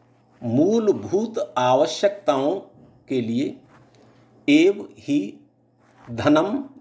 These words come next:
धन, पर्याप्त न, नहीं भवति, होता है। वह कहती है,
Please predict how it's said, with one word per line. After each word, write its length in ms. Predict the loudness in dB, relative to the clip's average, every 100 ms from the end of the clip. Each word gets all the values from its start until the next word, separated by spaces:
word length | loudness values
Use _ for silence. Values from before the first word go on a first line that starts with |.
| -16
धन, 380 | -8 -4 -4 -6 -18 _ _ _ _ _ _ _ _ _ _
पर्याप्त 840 | 4 4 4 2 0 -8 -20 -20 -20 _ _ -12
न, 480 | -4 -4 -4 -8 -16 -14
नहीं 560 | -4 0 2 0 -2 -6 -18 -20 _ _ -18
भवति, 380 | 2 2 4 0
होता 360 | -4 -4 -2 -4
है। 340 | -4 -12 -20 _ _ _ _ _ _ _ _ _ _ _ _ _ _ _ _ _ _ 0
वह 180 | 2 2
कहती 460 | 2 0 0 -2 -2
है, 320 | -2 -4